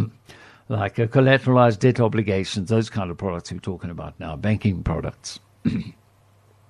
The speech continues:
So Goldman Sachs, uh, subsequent to Goldman Sachs also oversaw, oversaw the routing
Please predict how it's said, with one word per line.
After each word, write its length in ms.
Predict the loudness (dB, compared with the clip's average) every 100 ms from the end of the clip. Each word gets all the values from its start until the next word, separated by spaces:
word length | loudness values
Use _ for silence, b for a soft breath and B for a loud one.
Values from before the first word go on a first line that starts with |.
| _ _ _ _ _ -20 b b b b b b b b
So 180 | 0 6
Goldman 400 | 8 8 8 4
Sachs, 500 | 2 2 2 0 0
uh, 140 | 4 4
subsequent 580 | 4 0 0 -2 0
to 300 | 4 4 4 4
Goldman 380 | 4 4 4
Sachs 340 | 2 0 0 0
also 560 | 0 2 4 6 6 6
oversaw, 800 | 4 4 0 0 2 2 2 0
oversaw 640 | 2 2 0 -2 0 2
the 340 | 2 0 2 2
routing 760 | 2 0 0 0 0 0 -4